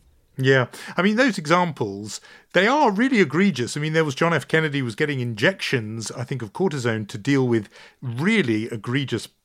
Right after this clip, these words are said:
back pain. Franklin Roosevelt was disabled. I mean, he was in a wheelchair, and yet they would construct photo ops to conceal that fact so that the American public imagined him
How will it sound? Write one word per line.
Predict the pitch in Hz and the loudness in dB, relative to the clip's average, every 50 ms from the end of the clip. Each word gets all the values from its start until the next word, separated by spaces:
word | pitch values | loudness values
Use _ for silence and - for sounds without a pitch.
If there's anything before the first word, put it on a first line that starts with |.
| _ _ | _ _
back | - 143 139 - - - - - - _ _ | -2 -2 -2 -4 -8 -16 -18 -18 -18 _ _
pain. | - 127 117 107 101 98 98 107 123 127 - - - - _ | -8 -6 -6 -6 -6 -8 -8 -8 -10 -10 -12 -16 -20 -20 _
Franklin | _ - 180 190 170 - 147 | _ -2 -2 0 0 0 2
Roosevelt | 135 160 185 175 143 139 131 123 127 | 4 4 4 4 4 2 2 2 2
was | 135 131 131 135 131 127 120 - - - - - _ _ _ _ _ _ - 131 | 0 0 2 2 2 2 0 -2 -8 -14 -20 -20 _ _ _ _ _ _ -4 2
disabled. | - 185 - - 226 277 294 226 - - - - - | 2 2 4 4 4 2 2 0 -4 -8 -14 -8 -6
I | 147 | -4
mean, | 139 143 139 | -2 -2 -2
he | 135 156 | -2 -2
was | 156 151 139 143 | -2 -2 -2 -2
in | 165 | -2
a | 156 | 0
wheelchair, | 151 170 240 277 247 190 - 156 | 0 0 0 0 0 2 2 2
and | 135 139 | 2 2
yet | 151 147 | -2 -2
they | 151 151 | -2 -2
would | 151 147 151 - - | -2 -2 -6 -6 -8
construct | - - 135 - - 190 165 - | -10 -10 -10 -2 -2 -2 -2 0
photo | - - 180 190 185 - 143 | 0 0 0 0 0 0 -2
ops | 123 123 - - - | -2 -2 -6 -10 -8
to | - 139 139 135 131 127 - - - - _ _ _ _ | -6 -2 -2 -2 -2 -4 -6 -14 -20 -20 _ _ _ _
conceal | - 175 151 131 - - - 247 277 254 180 | -6 -4 -4 -2 -2 -2 0 2 2 2 2
that | 131 113 104 - - | 0 0 -4 -4 -6
fact | - - 117 95 - - - | -8 -8 -8 -8 -8 -12 -8
so | - 139 131 | -4 -4 -2
that | 127 139 135 | -2 -4 -2
the | 139 139 | 0 0
American | 139 139 143 139 123 131 | 2 4 2 2 2 0
public | 127 139 127 131 123 120 | 0 0 -2 -2 -4 -4
imagined | 120 120 120 131 143 160 135 - 139 120 104 | -4 -2 0 0 0 -2 -2 -4 -6 -6 -4
him | 117 117 110 107 107 | -6 -6 -6 -6 -8